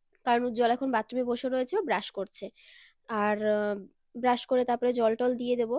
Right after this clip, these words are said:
তার আগে ভাবলাম যে বিছানার চাদরটা ভালো করে পেতে একটু চেঞ্জ করে নিই। আর আমাদের বাড়িতে বেশিরভাগ চাদরই সাদা সাদা দেখবে, সা-,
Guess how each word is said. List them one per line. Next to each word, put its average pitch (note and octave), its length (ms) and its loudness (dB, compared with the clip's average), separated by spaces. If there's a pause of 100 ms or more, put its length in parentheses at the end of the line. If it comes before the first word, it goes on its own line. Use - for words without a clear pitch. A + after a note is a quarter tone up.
(100)
তার G#3 200 2
আগে A3 200 -2
ভাবলাম A3 460 -2
যে D4 120 -6
বিছানার A3 360 -4
চাদরটা A3 420 -4
ভালো A3 240 -4
করে A3+ 180 -4
পেতে A3 300 -6
একটু C#4 180 -8
চেঞ্জ A#3+ 300 -2
করে G#3+ 220 -6
নিই। A3 140 -12 (640)
আর A#3+ 180 4
আমাদের B3 280 2
বাড়িতে C#4+ 220 2
বেশিরভাগ D4 460 0
চাদরই D4 380 2
সাদা C4 320 0
সাদা B3+ 260 -2
দেখবে, A#3+ 340 -4 (400)
সা-, - 240 -4